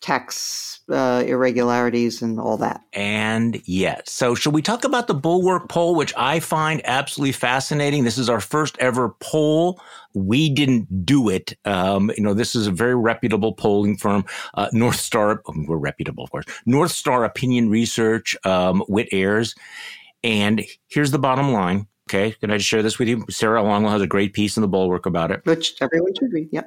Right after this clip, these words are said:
Speaker 2: Donald Trump has slipped to his lowest point since he emerged on the political scene almost eight years ago. He remains a formidable force, to be sure, with a lock on approximately thirty percent of likely Republican primary and caucus voters nationally.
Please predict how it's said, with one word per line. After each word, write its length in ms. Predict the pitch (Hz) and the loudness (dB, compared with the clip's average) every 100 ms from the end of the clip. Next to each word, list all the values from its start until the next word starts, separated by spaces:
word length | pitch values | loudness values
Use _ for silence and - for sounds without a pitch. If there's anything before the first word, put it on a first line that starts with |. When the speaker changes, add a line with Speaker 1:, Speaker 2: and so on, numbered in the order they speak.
| - | -6
Speaker 2:
Donald 280 | 92 98 143 | -4 -2 -4
Trump 260 | 135 135 | -4 -4
has 160 | 120 104 | -4 -4
slipped 400 | - 123 147 - | -4 -2 -2 -2
to 120 | 123 | 0
his 160 | 113 98 | 0 2
lowest 420 | 101 120 170 - | 2 2 2 -2
point 400 | - 127 92 - - | -2 0 0 -4 -6
since 280 | - 113 | -2 0
he 80 | - | 0
emerged 420 | 107 107 104 110 | 2 2 2 0
on 120 | 113 107 | 0 0
the 60 | |
political 420 | - 117 110 120 | 0 -2 -2 -2
scene 260 | 107 113 107 | -2 0 2
almost 380 | 95 107 104 110 | 2 2 0 -2
eight 140 | 101 | -2
years 260 | 107 107 90 | 0 0 0
ago. 260 | 78 - | -2 -4
He 220 | 98 - 113 | -4 0 2
remains 400 | 107 120 147 131 | 2 2 2 0
a 60 | |
formidable 580 | - 175 175 175 170 175 | -2 0 2 2 2 0
force, 400 | - 190 202 139 | 0 0 2 0
to 140 | - 110 | -2 -2
be 100 | 101 | -2
sure, 400 | - 73 87 113 | -2 -2 -2 0
with 160 | 113 | 0
a 80 | 104 | 2
lock 580 | 107 107 139 156 190 - | 0 0 -2 -2 -6 -2
on 120 | 123 | -2
approximately 720 | 120 - 143 139 143 117 120 | -2 -2 -2 0 -2 0 -2
thirty 400 | 98 - 147 165 | -2 0 0 0
percent 360 | 165 139 120 117 | -2 -2 0 0
of 120 | 104 | 0
likely 340 | 104 104 120 | 0 0 0
Republican 580 | 110 110 110 98 107 113 | 0 0 0 -2 0 -2
primary 520 | - 101 95 98 98 | -2 -2 0 2 2
and 100 | 104 | 0
caucus 380 | 95 98 - 98 | 0 -2 -2 -6
voters 320 | - 92 98 | -4 -2 0
nationally. 520 | 123 139 139 135 135 | 0 -2 -2 0 -2